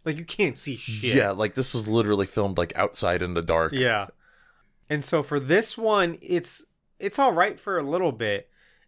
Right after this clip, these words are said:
Speaker 1: And then it gets to the point where there's, like, an Evel Knievel ramp just sitting there. They're in the middle of nowhere, by the way. And here's this ramp,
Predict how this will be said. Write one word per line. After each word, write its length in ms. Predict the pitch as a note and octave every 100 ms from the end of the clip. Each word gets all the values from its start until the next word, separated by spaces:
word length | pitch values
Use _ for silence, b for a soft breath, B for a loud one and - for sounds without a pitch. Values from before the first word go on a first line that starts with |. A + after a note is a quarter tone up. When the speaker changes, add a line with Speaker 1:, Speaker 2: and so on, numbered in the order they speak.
| -
Speaker 1:
And 120 | D3
then 160 | F3 F3
it 80 | E3+
gets 200 | F#3 -
to 40 |
the 80 | G3+
point 300 | - F3 E3+
where 320 | D3 C#3+ C#3 -
there's, 280 | D3 C#3+
like, 120 | D#3 C3+
an 120 | A#2
Evel 300 | D3+ D#3 D3
Knievel 480 | C#3 C3 C3+ B2 G#2+
ramp 300 | A#2 D#3+ - -
just 180 | B2+ -
sitting 240 | - D3
there. 140 | E3 E3+
They're 140 | A3+
in 40 |
the 60 | D4+
middle 160 | G3+ D#3
of 80 | A2
nowhere, 320 | B2 G2 E2+
by 160 | F#2
the 80 | E2+
way. 260 | E2+ E2 E2 b b b b
And 200 | B2 A2
here's 280 | C3+ D#3+ D#3
this 220 | C3+ A2+
ramp, 380 | A2+ A#2 G2